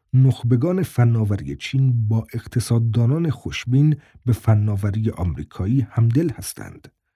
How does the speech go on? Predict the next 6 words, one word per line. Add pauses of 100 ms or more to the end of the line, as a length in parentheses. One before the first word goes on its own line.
(140)
که
معتقدند (300)
فناوری
در
بلند
مدت